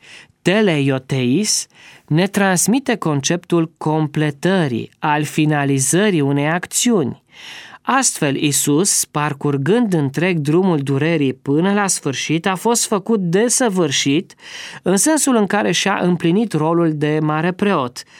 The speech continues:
adică a dus până la capăt lucrarea sa mântuitoare. În același sens a învățat și ascultarea,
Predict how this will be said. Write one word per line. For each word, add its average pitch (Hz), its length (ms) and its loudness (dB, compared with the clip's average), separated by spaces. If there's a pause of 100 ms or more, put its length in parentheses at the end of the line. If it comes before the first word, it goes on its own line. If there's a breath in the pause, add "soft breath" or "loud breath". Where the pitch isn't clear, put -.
(120)
adică 185 460 0
a 160 200 0
dus 180 420 0
până 170 280 0
la 139 180 0
capăt 156 420 -4
lucrarea 147 500 -2
sa 135 280 -2
mântuitoare. 135 920 -2 (640 loud breath)
În 143 140 -2
același 202 500 0
sens 185 440 0
a 170 120 0
învățat 143 460 -4
și - 120 -2
ascultarea, 160 960 -2